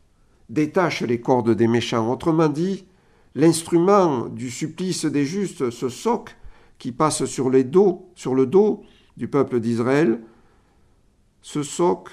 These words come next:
cette charrue ne peut plus fonctionner puisque justement les cordes qui reliaient le soc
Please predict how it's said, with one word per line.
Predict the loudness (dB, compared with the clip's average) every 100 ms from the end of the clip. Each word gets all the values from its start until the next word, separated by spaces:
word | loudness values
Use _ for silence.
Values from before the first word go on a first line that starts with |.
| -20 _
cette | -8 -8
charrue | -4 -2 0 0 2
ne | 2
peut | 2 0
plus | -2
fonctionner | -2 -2 -2 0 4 4
puisque | 2 -6 -2 -2
justement | -2 -2 -2 2 2
les | 0 0
cordes | 2 2 2 0 -2 -4 _ _ _ _ _ -4
qui | 2
reliaient | 8 8 8 8 6
le | 6
soc | 2 2 2